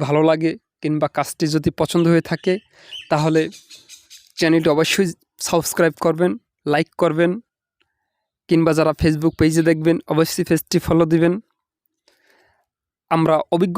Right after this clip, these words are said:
মিস্ত্রি দ্বারা ডুপ্লেক্স বাড়ির রাউন্ড সিঁড়ির কাজগুলি করে থাকি, কিংবা রাউন্ড সিঁড়ির যেই কাজগুলি আছে, যেমন ডুপ্লেক্স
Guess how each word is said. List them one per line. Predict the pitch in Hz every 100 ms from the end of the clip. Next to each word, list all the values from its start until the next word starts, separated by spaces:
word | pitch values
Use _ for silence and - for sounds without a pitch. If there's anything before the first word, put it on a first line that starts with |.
| 196
মিস্ত্রি | 180 - 170
দ্বারা | 165 160 147
ডুপ্লেক্স | 165 175 156
বাড়ির | 160 151
রাউন্ড | 151 151
সিঁড়ির | - 185 147 -
কাজগুলি | 147 151 151 151
করে | 156 -
থাকি, | 160 190 208 _ _ _ _ _ _ _ _
কিংবা | 165 160 151
রাউন্ড | 143 160 -
সিঁড়ির | 160 160 - _ _ _ _ _ _ _ _ _ _ _ _ _ _ _ _ _ _ _ _ _ _ _ _ 175
যেই | 165 175 165
কাজগুলি | 156 165 170 160
আছে, | - 156 180 - _ _ _ _ _ _ _ _ -
যেমন | 147 160 160 156 160 _ 151
ডুপ্লেক্স | 160 175 160